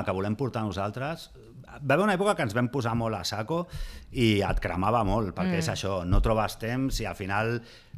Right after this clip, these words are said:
Speaker 1: una cosa que té que ser divertida s'acaba convertint en una obligació,
Speaker 2: En una
Speaker 1: no?
Speaker 2: obli-,
Speaker 1: I
Speaker 2: clar.
Speaker 1: vam dir, «Hòstia, no. Vull dir, això ho fem per passar-ho bé,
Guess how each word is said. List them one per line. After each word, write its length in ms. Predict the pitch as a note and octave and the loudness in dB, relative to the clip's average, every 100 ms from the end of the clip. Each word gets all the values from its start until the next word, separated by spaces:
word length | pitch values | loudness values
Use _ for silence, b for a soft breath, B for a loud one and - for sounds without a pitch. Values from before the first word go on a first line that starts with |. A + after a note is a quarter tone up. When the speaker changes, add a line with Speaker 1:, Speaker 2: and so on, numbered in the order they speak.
| - - - - | -12 -12 -10 -2
Speaker 1:
una 160 | B2 | 0
cosa 140 | B2 C3 | 2 2
que 60 | B2 | 2
té 60 | |
que 80 | A#2+ | 0
ser 100 | B2+ | 0
divertida 460 | B2 G#2+ G#2+ A#2+ C#3 | 2 0 0 -2 -2
s'acaba 300 | B2 A2+ B2 | -4 -4 -2
convertint 420 | C3 A#2+ G#2 A2+ | 2 2 2 0
en 160 | B2+ B2+ | 0 2
una 140 | A2+ | 2
obligació, 560 | A2 G#2 F#2 - G2+ F#2 | 2 2 0 -2 -2 -2
Speaker 2:
En 0 | |
una 40 | F#2+ | -2
Speaker 1:
no? 160 | B2 D3 | -2 -2
Speaker 2:
obli-, 180 | G#2 | -2
Speaker 1:
I 20 | F#2 | -4
Speaker 2:
clar. 140 | C3 | -4
Speaker 1:
vam 100 | E2+ | -4
dir, 160 | E2+ F#2 | -6 -6
«Hòstia, 260 | F#2+ G#2 E2 | -6 -8 -6
no. 220 | F2 D2+ B B B - | -6 -8 B B B -8
Vull 80 | F2+ | -6
dir, 20 | |
això 120 | D#2+ G#2 | -2 0
ho 40 | |
fem 140 | A2+ | 2
per 120 | B2 A#2 | 0 -2
passar-ho 300 | A2 G2 F#2 | -2 -2 -2
bé, 300 | A2 C#3 | -2 -2